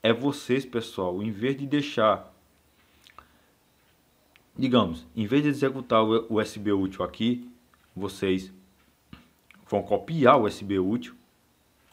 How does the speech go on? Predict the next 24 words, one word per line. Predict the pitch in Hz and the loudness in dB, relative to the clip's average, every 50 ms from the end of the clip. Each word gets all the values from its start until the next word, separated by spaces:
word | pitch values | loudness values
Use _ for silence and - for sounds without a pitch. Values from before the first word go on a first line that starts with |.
| _ _ | _ _
pra | - 113 107 | 6 6 8
onde | 113 120 120 120 | 8 6 2 0
está | - - 120 120 | 0 2 4 4
o | 120 | 4
jogo | 120 113 110 113 117 | 4 2 0 0 0
de | 120 120 | 0 0
vocês. | 120 120 143 143 - - 110 101 95 92 95 - - _ _ _ _ _ _ _ _ _ _ _ _ _ _ _ _ _ _ _ _ _ _ _ _ _ _ _ _ | -2 -2 -4 -4 -2 -2 -2 0 -2 -4 -6 -12 -20 _ _ _ _ _ _ _ _ _ _ _ _ _ _ _ _ _ _ _ _ _ _ _ _ _ _ _ _
Colar. | - - 98 98 95 90 95 131 - - - - _ _ _ _ _ _ _ _ _ _ _ _ _ _ _ _ _ _ _ | -2 0 2 4 4 4 4 4 2 -4 -12 -20 _ _ _ _ _ _ _ _ _ _ _ _ _ _ _ _ _ _ _
Vou | 95 92 127 151 | -4 0 0 2
jogar | 147 156 151 143 127 139 131 | 4 4 4 4 6 4 4
aqui, | 120 - - 123 123 | 4 4 0 -2 0
pessoal, | 120 117 104 - - - 87 87 98 98 | 0 -2 -4 -4 -4 -4 -2 -2 0 2
o | 127 160 165 | 2 4 4
jogo | 107 107 120 127 117 104 - | 4 4 6 4 4 4 2
que | 113 | 0
eu | 110 104 | 0 0
quero | - - 104 101 101 110 143 165 - - - _ _ _ _ _ _ _ _ _ | 0 0 2 4 4 4 2 -2 -6 -12 -20 _ _ _ _ _ _ _ _ _
dentro | 107 107 101 110 110 113 123 123 - - - - _ | -10 -2 0 2 4 4 2 0 -4 -10 -18 -8 _
da | 117 110 | 0 0
pasta | 110 - 113 113 - - | 0 2 0 -2 0 0
U | 120 | -2
S | 113 - 123 | -2 0 -2
B | 120 139 | 0 2
útil. | 156 156 139 139 - - - | 4 4 2 2 0 -4 -12